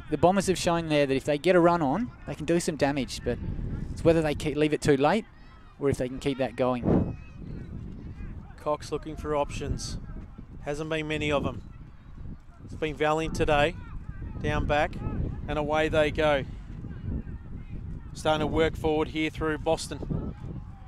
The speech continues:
Speaker 1: That's a great mark in traffic
Speaker 2: Nice
Speaker 1: there.
Speaker 2: mark as well. Willie Farah again. Classy player for the Bombers. Plays on quickly, looking for options in Cox.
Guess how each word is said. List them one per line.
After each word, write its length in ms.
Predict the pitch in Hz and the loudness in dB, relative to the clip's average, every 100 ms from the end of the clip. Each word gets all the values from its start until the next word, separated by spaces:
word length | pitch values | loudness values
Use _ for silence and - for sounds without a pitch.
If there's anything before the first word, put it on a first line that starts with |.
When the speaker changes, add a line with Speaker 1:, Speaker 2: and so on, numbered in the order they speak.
| - - - - - - | -14 -14 -14 -14 -10 -6
Speaker 1:
That's 120 | - | -6
a 40 | 127 | -6
great 300 | - 123 101 | -2 -2 -2
mark 300 | 110 113 110 | -4 -6 -8
in 80 | 107 | -6
traffic 300 | 120 110 117 | -4 -4 -2
Speaker 2:
Nice 280 | 127 123 104 | 2 2 2
Speaker 1:
there. 80 | |
Speaker 2:
mark 280 | 131 139 139 | 0 -2 -4
as 120 | 147 | -4
well. 260 | - 143 139 | -2 0 0
Willie 220 | 139 139 | 0 0
Farah 400 | 123 147 139 143 | -2 -2 -2 -2
again. 340 | 143 143 143 143 - - - - | -4 -4 -6 -6 -12 -16 -16 -14
Classy 480 | - 139 151 - 156 | -8 -4 -4 -6 -6
player 440 | 151 147 143 139 - | -2 0 2 0 -4
for 80 | |
the 80 | 143 | -8
Bombers. 460 | 139 143 147 147 - - - - - | -4 -2 -2 -6 -8 -8 -8 -10 2
Plays 320 | 156 160 151 | 4 6 4
on 180 | 156 156 | 0 0
quickly, 560 | - 156 - 156 156 - - - - | -2 -4 -2 -2 -2 -6 -12 -14 -6
looking 280 | 156 151 165 | -4 -2 -2
for 240 | 156 160 | 0 4
options 420 | 156 156 - 160 147 | 6 4 0 -4 -4
in 120 | 151 | -4
Cox. 560 | - 165 170 - - | 4 6 6 0 -10